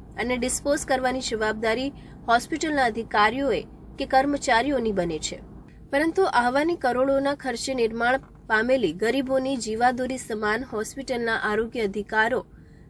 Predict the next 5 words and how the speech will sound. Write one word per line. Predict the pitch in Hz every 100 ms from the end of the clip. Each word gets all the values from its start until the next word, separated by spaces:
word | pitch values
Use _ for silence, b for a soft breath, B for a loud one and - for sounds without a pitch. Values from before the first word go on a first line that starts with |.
| -
બે | 208 262 294
લગામ | 311 233 247 269 285 - - -
થયેલ | 247 226 240 262 226
અધિકારીઓને | 208 214 214 214 254 269 254
કારણે | 226 214 247